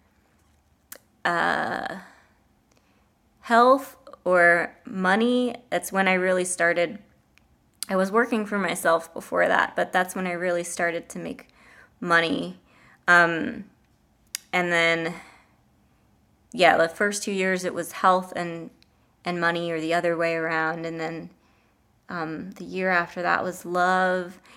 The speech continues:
And then this year was happiness. So I'm just, like, I have this, like, overarching theme where, where when I'm stuck on a decision, I'm like,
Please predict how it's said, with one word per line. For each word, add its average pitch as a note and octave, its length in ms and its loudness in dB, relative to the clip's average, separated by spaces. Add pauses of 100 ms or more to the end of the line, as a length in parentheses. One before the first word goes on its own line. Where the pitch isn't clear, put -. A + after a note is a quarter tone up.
(280)
And E3+ 240 -8
then E3 200 -6
this F#3 500 -6
year F#3 460 0
was E3 200 -4
happiness. G3+ 1040 -2 (380)
So - 240 -2
I'm E3+ 180 4
just, F3 260 -6
like, E3 360 -4 (720)
I F#3 40 -4
have F#3 220 0
this, F#3 180 -6
like, F3+ 240 -4
overarching F#3 680 2
theme E3+ 560 -6
where, E3 480 -6 (760)
where E3+ 360 8
when F3 140 0
I'm F3 100 -2
stuck - 260 -2
on F#3 80 0
a F3+ 100 -2
decision, D#3+ 500 -4
I'm E3 140 -6
like, E3+ 220 -8